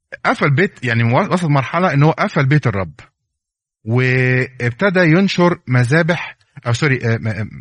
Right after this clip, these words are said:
مذبح، آه، يعني، والناس تد-، تتقدم ذبائح لر-، آه، بره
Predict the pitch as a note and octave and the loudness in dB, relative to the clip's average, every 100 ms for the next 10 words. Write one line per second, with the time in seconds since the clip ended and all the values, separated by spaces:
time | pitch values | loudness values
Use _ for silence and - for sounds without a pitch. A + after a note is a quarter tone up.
0 | G#2 D3+ C#3+ D3 - - - - C3+ D#3 | -4 -4 -2 -4 -4 -10 -20 -6 -4 0
1 | C#3 C3+ C#3+ A#2+ A#2+ A#2+ B2+ A#2 A#2+ B2 | 0 0 0 0 0 2 0 0 0 2
2 | C3+ E3 E3 C#3+ _ - C#3 C#3 - D#3 | 0 0 -2 -4 _ -8 -4 -2 -2 0
3 | C3+ B2 C3+ D3 B2+ A#2+ B2 A#2+ A2+ A2+ | 2 2 0 -2 -2 -2 -2 -2 -4 -2
4 | A2+ D#3 D#3+ D#3+ | -2 0 0 -2